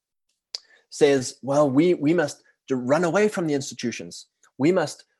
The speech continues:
we must, we can't dirty ourselves by becoming a governor, becoming a media man, becoming a, a, a hotshot businessman who can, who can, uh, sponsor things."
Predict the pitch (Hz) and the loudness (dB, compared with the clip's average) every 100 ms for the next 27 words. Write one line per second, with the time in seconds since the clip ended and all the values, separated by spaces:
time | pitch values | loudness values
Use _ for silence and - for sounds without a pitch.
0 | _ 135 180 147 - _ _ _ _ 127 | _ -2 0 -2 -8 _ _ _ _ -2
1 | 196 190 160 117 135 143 156 127 - 131 | -2 0 -6 -2 0 0 -2 -4 -2 -2
2 | 147 139 127 117 117 - 135 139 120 123 | -2 -2 -2 -2 -4 -4 -6 -4 -2 -2
3 | 131 143 147 - _ - - 139 147 135 | -2 -4 -6 -10 _ -6 -4 -2 -2 -2
4 | 131 139 147 143 143 151 147 _ _ - | 0 2 2 0 -4 -6 -10 _ _ -6
5 | 120 139 147 139 127 - 113 113 113 110 | -4 -2 -2 -2 -2 -2 -4 -4 -2 -4
6 | - - - 135 135 131 139 143 143 127 | -4 -8 -4 -4 -2 -2 -2 -4 -4 -4
7 | 123 117 113 _ 117 117 104 95 - - | -6 -8 -8 _ -14 -10 -10 -12 -20 -14
8 | - 98 92 - _ _ - 131 139 147 | -8 -6 -6 -12 _ _ -6 -4 -2 -6
9 | 135 147 151 | -6 -10 -12